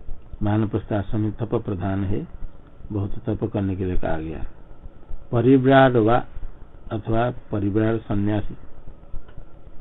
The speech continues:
"न ब्रह्मसंस्थ", ब्रह्मसंस्थ नहीं लेना, ब्रह्मसंस्थ को अलग से कहा गया। "आश्रम धर्म मात्र संस्थो", ब्रह्म संस्थस्य तो अमृतत्व श्रवणात्।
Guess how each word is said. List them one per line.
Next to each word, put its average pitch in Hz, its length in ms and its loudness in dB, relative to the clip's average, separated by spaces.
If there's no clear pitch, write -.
"न 135 280 6
ब्रह्मसंस्थ", 135 680 0
ब्रह्मसंस्थ 107 640 0
नहीं 131 220 4
लेना, 101 260 0
ब्रह्मसंस्थ 101 520 0
को 120 120 0
अलग 120 280 4
से 123 100 -2
कहा 123 200 0
गया। 95 260 -2
"आश्रम 139 580 4
धर्म 123 300 4
मात्र 117 300 2
संस्थो", 110 760 -2
ब्रह्म 107 340 2
संस्थस्य 117 720 0
तो 113 160 -2
अमृतत्व 135 600 2
श्रवणात्। 107 580 -4